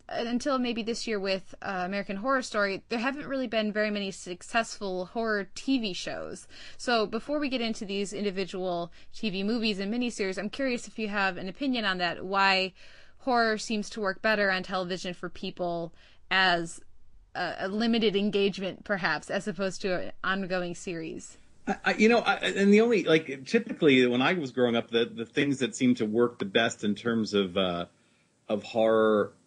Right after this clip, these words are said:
Speaker 2: were the anthology ones, like the Tales from the Crypt or Tales from the Dark Side or Twilight Zone or whatever. And, and it, it, it was never, yeah, you're right. It was never these ones that would sort of stretch it out over a full season. Uh,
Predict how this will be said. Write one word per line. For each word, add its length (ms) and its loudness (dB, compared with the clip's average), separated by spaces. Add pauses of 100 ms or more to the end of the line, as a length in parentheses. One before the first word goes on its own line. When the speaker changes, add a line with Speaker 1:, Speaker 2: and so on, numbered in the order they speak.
Speaker 2:
were 180 8
the 280 6
anthology 680 4
ones, 260 0
like 220 0
the 300 4 (340)
Tales 300 2
from 100 2
the 80 2
Crypt 440 4
or 260 6
Tales 300 0
from 80 -2
the 100 2
Dark 200 6
Side 440 4
or 100 4
Twilight 480 2
Zone 240 2
or 240 0
whatever. 280 4
And, 340 2 (480)
and 100 4
it, 260 4
it, 300 -2
it 160 -4
was 160 -2
never, 240 4
yeah, 140 8
you're 160 6
right. 160 6
It 80 4
was 120 -2
never 280 0
these 240 -2
ones 320 0
that 180 2
would 140 0
sort 120 0
of 60 0
stretch 380 2
it 60 2
out 180 4
over 260 4
a 60 2
full 260 0
season. 640 2 (580)
Uh, 220 6